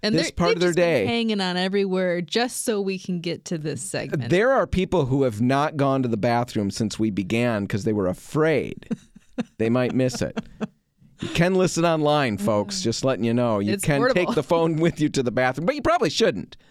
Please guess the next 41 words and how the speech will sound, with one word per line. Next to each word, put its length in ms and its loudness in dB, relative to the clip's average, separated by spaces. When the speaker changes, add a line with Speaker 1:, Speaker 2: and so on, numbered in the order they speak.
Speaker 2:
That's 240 -4
not 220 -2
clean 340 0
and 220 0
Speaker 1:
We 160 -2
all 140 -4
Speaker 2:
a 40 0
lot 140 0
of 60 -2
great 260 -2
etiquette. 540 -2
Speaker 1:
do 200 -10
that. 560 -10
Speaker 2:
Um, 520 0
anyway, 640 2
caulking. 680 0
Let's 200 -2
get 160 0
back 240 2
to 100 0
that, 380 2
this 160 -6
Speaker 1:
<laughs> 60 0
Speaker 2:
riveting 280 0
topic. 500 0
I, 120 -2
I 80 0
think 240 -4
a 60 2
lot 240 2
of 80 0
people 240 0
don't 260 0
realize, 840 0
uh, 200 0
why 760 -2
we 140 2
would 180 0
even 320 0
wanna 280 -2
caulk 480 -8